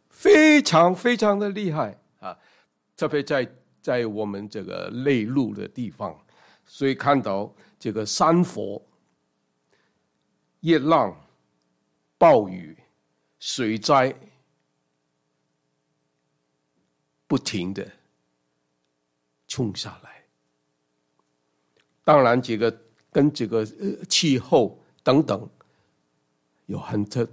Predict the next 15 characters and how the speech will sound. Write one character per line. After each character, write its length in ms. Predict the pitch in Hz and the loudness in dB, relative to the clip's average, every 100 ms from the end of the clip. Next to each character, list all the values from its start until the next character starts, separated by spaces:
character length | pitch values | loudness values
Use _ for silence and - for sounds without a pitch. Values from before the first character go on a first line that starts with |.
| - | -4
特 120 | 165 | -2
别 140 | 127 | 0
的 140 | 101 85 | -4 -6
关 260 | - 87 | -16 -20
系。 240 | 87 - - _ _ _ _ _ _ _ _ _ _ _ _ _ _ _ | -14 -14 -14 _ _ _ _ _ _ _ _ _ _ _ _ _ _ _
其 200 | - 156 | 0 0
实 160 | 131 147 | 0 -2
不 200 | - 175 | 2 2
单 320 | 180 165 175 | 4 4 4
是 140 | - | 4
我 220 | 151 120 | 2 4
们 280 | 110 104 101 98 - | 2 0 -4 -8 -2
B 140 | 151 | 0
市 200 | 127 123 | 2 0
场， 320 | 101 90 - | -4 -6 -12